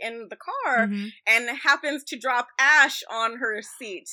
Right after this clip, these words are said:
Speaker 1: and she does not take kindly to that, and that man suffocates. And, you know, as I said, like, we learn that she, i-, so it seems that she's kind of born bad, but then
Speaker 2: Mm-hmm.
Speaker 1: we later learn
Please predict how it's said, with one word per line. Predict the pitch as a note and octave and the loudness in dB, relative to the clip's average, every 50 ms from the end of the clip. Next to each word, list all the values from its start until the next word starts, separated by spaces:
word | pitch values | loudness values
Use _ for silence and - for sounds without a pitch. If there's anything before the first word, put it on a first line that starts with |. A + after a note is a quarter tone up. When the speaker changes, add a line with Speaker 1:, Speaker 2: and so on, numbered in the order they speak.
| - _ | -12 _
Speaker 1:
and | G3+ G#3 G3+ | -12 -12 -10
she | - - - - A3+ A3 G#3+ | -14 -14 -14 -14 -12 -10 -10
does | G3+ G#3 G#3+ | -12 -6 2
not | C4+ C#4+ C#4 - | 2 2 2 2
take | - D#4+ C4+ C4+ | 0 -2 -2 0
kindly | - B3+ C4+ C4+ C4 C4+ C4 | 2 2 2 2 2 -6 -10
to | D4+ B3+ | -8 0
that, | C4+ C#4 D4 D4 - - | 4 6 6 6 6 4
and | G#3 A3 | -4 0
that | A#3 B3+ C#4 C4+ B3+ | 2 2 2 2 0
man | C4+ C#4 C#4+ C#4+ - | -6 -6 -6 -6 -6
suffocates. | C#4+ C4 C4 G#3+ G#3 G#3+ C#3+ G#2+ - - - _ _ - - - - - - _ _ - | -6 -6 -6 -8 -12 -12 -12 -12 -16 -20 -20 _ _ -20 -20 -20 -20 -20 -20 _ _ -6
And, | B3 C4 C4+ C4 C4+ C#4 C4+ B3+ - - - | 0 2 4 4 2 2 -2 -6 -6 -8 -10
you | B3 B3+ D4 | -12 -6 -4
know, | C#4+ C4 B3 A#3 - - G#3+ | -2 -2 -2 -2 -2 -2 -2
as | A3 | 0
I | C#4+ C4 | 0 -4
said, | C4 - - C4 C4+ C#4+ B3 | -4 -6 -6 -4 -4 -4 -4
like, | A#3+ C4+ _ _ | -6 -10 _ _
we | A3 A#3+ G#3+ F#3+ F#3 | -20 -20 -20 -12 _
learn | F#3+ G#3+ B3 C4+ D4 C4+ | -4 -2 -2 -2 -2 -2
that | A#3+ A3 - - | -4 -6 -6 -6
she, | - - C4+ B3 A#3 A#3 A3+ G#3 - | -12 -12 -12 -12 -12 -10 -12 -12 -10
i-, | A#3 A#3+ - F#3+ C#4+ | -10 -8 -8 -8 -8
so | - F4 | -8 -10
it | E4 F4 | -10 -8
seems | - C5 C5 - | -8 -10 -8 -8
that | D#4 C#4+ | -12 -12
she's | - D4+ C#4 - | -12 -16 -16 -10
kind | - E4 D4+ | -10 -10 -10
of | C4+ G#3 _ _ _ _ _ | -10 -14 _ _ _ _ _
born | A#3 B3+ C4+ C#4+ C#4+ D4 D4 D4 C4 _ | -10 -10 -8 -6 -6 -6 -6 -8 -12 _
bad, | - F#3+ F#3+ G3+ A3 C4 D#4 F#4 G4 A#3 | -6 -4 -4 -2 -2 -2 -4 -4 -4 -4
but | B3+ B3+ | -4 -4
then | A#3+ B3 A#3 | -4 -4 -4
Speaker 2:
Mm-hmm. | A3+ A#3 | -4 -6
Speaker 1:
we | C4+ C4 A3+ | -8 -12 _
later | A#3 A#3+ C4 B3+ B3+ B3 B3 G#3 - _ G#3 G3+ | -10 -8 -6 -6 -6 -6 -6 -8 -10 _ _ _
learn | G#3+ A#3 A#3 A#3 A#3 A#3 A3+ A3+ | -6 -4 -2 -2 -2 -2 -4 -6